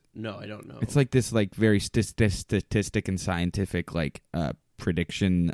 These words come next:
Speaker 2: um, algorithm that somebody does, and a lot of people follow it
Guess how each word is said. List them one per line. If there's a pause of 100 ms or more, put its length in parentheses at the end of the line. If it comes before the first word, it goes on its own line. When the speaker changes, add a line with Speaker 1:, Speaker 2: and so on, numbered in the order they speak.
(120)
Speaker 2:
um, (140)
algorithm (1120)
that
somebody
does, (320)
and
a
lot
of
people
follow
it